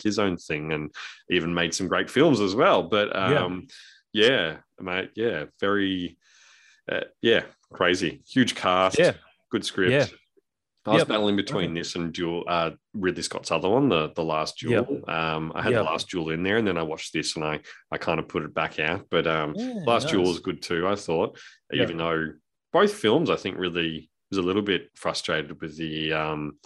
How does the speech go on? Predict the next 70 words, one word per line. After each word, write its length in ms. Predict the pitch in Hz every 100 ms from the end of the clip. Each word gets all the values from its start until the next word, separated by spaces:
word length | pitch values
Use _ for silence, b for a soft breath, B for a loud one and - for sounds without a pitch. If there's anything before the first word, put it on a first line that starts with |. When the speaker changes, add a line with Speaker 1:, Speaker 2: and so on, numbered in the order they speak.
| B B B B B
Speaker 1:
the 60 | 92
amount 180 | 87 85
of 60 |
people 260 | - 90 95
who 80 | 87
have 140 | 73
gone 260 | 90 82 80
to 80 | -
watch 220 | 82 -
these 220 | 92 90
in 80 | 87
the 100 | 80
cinemas 520 | 80 90 87 131 135
and 100 | 104
kind 180 | 82 80
of 60 | -
had 100 | 82
a 40 |
crack 280 | - - 127
at 60 | 120
Speaker 2:
Mm. 100 | 101
Speaker 1:
people, 380 | 95 95 113 101
especially 460 | 85 - 95 90
The 80 | 80
Last 280 | 80 80 143
Speaker 2:
Yep. 100 | 110
Speaker 1:
Duel 120 | 85
got 120 | 92 -
savage. 480 | - 80 101 107 -
But, 140 | 82
um, 220 | 80 78 - B -
I 80 |
think 140 | 85 85
this 100 | 82
one 120 | 110
Speaker 2:
Yep. 60 | 80
Speaker 1:
did 100 | 80
a 20 |
bit 220 | 76 76
better 240 | 82 78 90
'cause 160 | -
it 100 | 87
came 240 | - 82 78
out 60 | 73
in 40 |
the 60 | -
streaming. 500 | - 82 78 85 90
But, 180 | 82 80
um, 280 | 78 76 - B B B B -
yeah. 380 | 104 90 73 71 _ _ _ _ _ -
Speaker 2:
Yeah. 160 | 175 175
Speaker 1:
Yeah, 100 | 92
I 20 |
thought 100 | -
it 100 | -
was 120 | -
a 40 | 139 143
Speaker 2:
And 80 | 127
Speaker 1:
good 80 |
quality 280 | - 87 82
Speaker 2:
I 20 | 82
Speaker 1:
blast. 260 | 143 139 _ _ _ _ -
Yeah, 580 | 92 87 113 131 98 101
you 60 |
Speaker 2:
double 220 | 170 170
checked 300 | 147 131 131
it, 160 | 175 -
six 340 | - - 165 -
point 260 | 151 135
six, 680 | - - 190 135 - - -